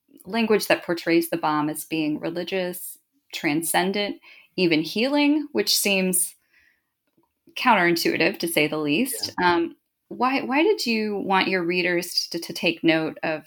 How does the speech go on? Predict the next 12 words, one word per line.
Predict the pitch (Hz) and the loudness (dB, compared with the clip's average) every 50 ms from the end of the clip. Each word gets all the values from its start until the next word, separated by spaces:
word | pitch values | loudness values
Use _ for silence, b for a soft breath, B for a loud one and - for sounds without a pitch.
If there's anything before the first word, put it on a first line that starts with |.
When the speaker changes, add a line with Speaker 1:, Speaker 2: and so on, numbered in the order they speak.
| - - | -10 -8
Speaker 1:
this | 160 156 - - - | -6 -6 -6 -4 -2
language | 160 160 160 160 160 160 143 139 135 - - - - - B B B B B B B B | 0 2 2 2 0 0 -2 -4 -6 -6 -6 -8 -8 -10 B B B B B B B B
that | 175 170 165 160 165 - - - - - | -6 -2 0 0 0 0 -2 -6 -12 -10
the | - 165 | -10 -10
historical | 165 170 - - - 170 160 156 151 151 151 - 165 160 156 147 123 - | -8 -8 -8 -8 -6 -6 -6 -6 -6 -8 -10 -10 -8 -8 -6 -6 -6 -4
actors | 139 139 - - - 160 160 160 - | -4 -6 -6 -6 -8 -8 -8 -8 -8
in | 156 160 | -10 -10
your | 165 156 | -12 -12
book | 156 143 147 - _ - | -14 -16 -18 -18 _ -18
were | - - | -18 -16
using? | - - - - - - - - 170 170 _ _ _ _ b b b b b b b b b b b b b _ _ - | -16 -16 -16 -16 -16 -16 -16 -16 -16 -18 _ _ _ _ b b b b b b b b b b b b b _ _ 2
Speaker 2:
Yes. | 165 175 151 127 123 120 - - - | 4 4 4 4 0 -4 -10 -12 -16